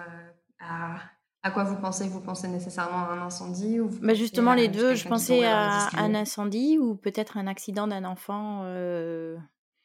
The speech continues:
Speaker 2: qui, qui tombe de quelque part ou qui tombe dans la piscine, justement, euh, ou qui tombe,
Speaker 1: Ouais.
Speaker 2: euh, peut-être d'une, d'une fenêtre ou d'un muret, j'en sais rien, euh.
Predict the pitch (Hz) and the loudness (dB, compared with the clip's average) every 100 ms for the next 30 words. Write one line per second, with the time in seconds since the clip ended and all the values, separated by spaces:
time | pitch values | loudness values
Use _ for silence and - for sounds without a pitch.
0 | _ _ _ - - 196 190 - 190 - | _ _ _ -16 -6 -4 -4 -8 -10 -6
1 | 190 190 185 190 185 190 208 208 180 214 | -4 -4 -4 -4 -4 -4 -6 -4 -6 -6
2 | 240 214 190 180 - 190 185 196 190 180 | -4 -4 -4 -8 -8 -8 -6 -4 -2 -2
3 | 180 180 254 294 240 - 226 247 269 247 | -6 -6 -2 -2 -2 -2 0 2 2 2
4 | 208 196 190 185 185 180 196 214 220 208 | 0 -4 -4 -6 -8 -10 -6 0 2 2
5 | 190 180 175 175 180 196 - 180 180 175 | 2 2 -2 -6 -8 -8 -8 -6 -4 -4
6 | 175 180 170 170 165 196 - 170 170 196 | -4 -6 -6 -8 -6 -6 -4 -2 4 6
7 | 202 170 196 185 170 170 165 160 185 175 | 6 4 -2 -4 -6 -6 -6 -8 -8 -10
8 | 151 143 | -12 -14